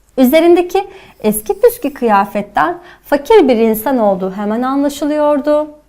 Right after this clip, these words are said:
Eve geç saatte geldiği için içeride ses seda yoktu.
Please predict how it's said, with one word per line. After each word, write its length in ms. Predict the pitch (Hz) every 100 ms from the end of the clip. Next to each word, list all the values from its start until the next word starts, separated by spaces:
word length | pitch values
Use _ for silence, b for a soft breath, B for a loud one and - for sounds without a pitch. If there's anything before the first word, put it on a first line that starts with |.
| _ _ _ B B B B
Eve 240 | - 349
geç 260 | 381 349 403
saatte 500 | - 311 262 - 214
geldiği 680 | 208 208 202 196 214 330 320
için 260 | - 214
içeride 640 | 226 - - 226 190 202
ses 360 | 190 - 214 208
seda 440 | - 208 190 190
yoktu. 600 | 196 226 262 - 294 285